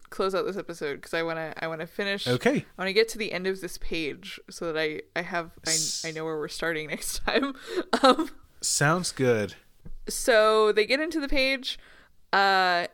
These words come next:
Speaker 1: they find that, uh, Lugnut has found a letter from Carol Coldoil to a anonymous individual, uh,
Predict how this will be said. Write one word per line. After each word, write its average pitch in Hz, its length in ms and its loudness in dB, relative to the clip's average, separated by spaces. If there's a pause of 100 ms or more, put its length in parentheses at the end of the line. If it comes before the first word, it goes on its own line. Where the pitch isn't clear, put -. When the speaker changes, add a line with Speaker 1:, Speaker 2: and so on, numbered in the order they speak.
Speaker 1:
they 196 680 0 (380)
find 269 640 -2
that, 208 500 2
uh, 190 320 2
Lugnut 254 540 0
has 202 280 -4
found 240 840 -6 (520)
a 185 580 0 (120)
letter 190 800 2
from 190 240 -6
Carol 226 360 0
Coldoil 165 920 -2
to 190 540 -4
a 180 200 0
anonymous 202 520 -2
individual, 175 840 -4
uh, 160 240 2